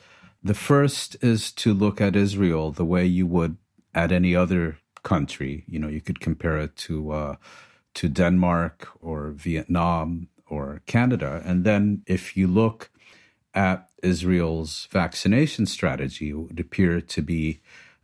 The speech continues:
uh, extraordinarily successful, given the per capita vaccines, the way that they've managed to procure the jabs, and so on.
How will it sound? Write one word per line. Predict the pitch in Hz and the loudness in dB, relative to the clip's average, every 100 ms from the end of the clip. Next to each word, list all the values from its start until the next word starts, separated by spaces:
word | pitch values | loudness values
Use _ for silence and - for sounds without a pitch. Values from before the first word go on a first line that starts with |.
| _ | _
uh, | 87 82 80 78 | -8 -6 -8 -8
extraordinarily | - - - 101 87 90 87 85 78 78 | -8 -4 2 2 4 2 2 0 -4 -6
successful, | - - - 180 180 - 82 69 | -8 -10 -2 2 2 0 -4 -4
given | 69 95 92 85 85 - | -2 0 0 -2 -4 -8
the | 85 | -10
per | - 87 | -6 -4
capita | - 90 82 87 80 | 0 0 0 -2 -2
vaccines, | 76 78 - - - 95 92 90 90 - - - - | -2 -4 -4 -4 2 4 4 2 -4 -10 -12 -14 -16
the | 85 85 | -4 0
way | 87 87 | 2 2
that | 82 85 - | 0 -4 -2
they've | 82 80 76 - | -2 -2 -4 -6
managed | 82 76 78 - - | -4 -2 -4 -6 -8
to | - 76 82 - | -4 -2 -4 -6
procure | 82 - - 92 90 87 90 - | -8 -2 2 4 4 0 -6 -16
the | 104 82 76 76 76 | -6 -4 -4 -6 -2
jabs, | 90 85 85 90 - - - | 2 2 2 -2 -8 -10 -2
and | 87 | -2
so | - 143 151 | 2 2 2
on. | 85 80 | 0 0